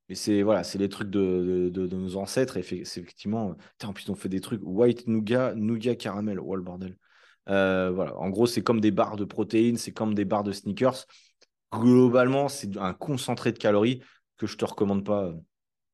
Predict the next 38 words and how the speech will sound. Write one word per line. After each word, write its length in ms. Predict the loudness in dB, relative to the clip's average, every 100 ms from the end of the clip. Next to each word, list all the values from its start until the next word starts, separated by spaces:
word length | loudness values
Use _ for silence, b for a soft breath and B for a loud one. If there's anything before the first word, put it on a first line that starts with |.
| _ _ _
pas 100 | -12
forcément 500 | -12 -12 -8 -6 -6
à, 120 | -8
à 320 | -8 -10 -8 -8
long 140 | -8
terme, 240 | -8 -10 -10 -6
évidemment. 500 | -2 -2 -4 -8 -12 _ _ _ _ _ 6
Donc 100 | 8
voilà, 340 | 10 8 4 -6
c'est 180 | 0 2
la 120 | 4
fin 200 | 2 0
de 120 | 0
cet 340 | -2 -4 -6 _
épisode. 520 | 2 2 4 4 4 2
Aucune 260 | -2 0
idée 140 | 0 0
de 60 |
combien 180 | 0 -2
de 40 | -2
temps 100 | -4
ça 160 | 2
aura 100 | 2
duré. 320 | 4 4 4
J'espère 340 | 0 -8 -6 -6
qu'il 140 | -4
t'a 140 | 0 0
plu. 140 | -2
C'est 160 | -2 0
un 80 |
épisode 300 | 0 0 -4 -4
un 80 | -8
petit 160 | -10
peu, 240 | -4 -2 -2
euh, 40 | -2
improvisé 440 | -4 -2 0 0
en 80 | -2
freestyle. 460 | -4 0 2 2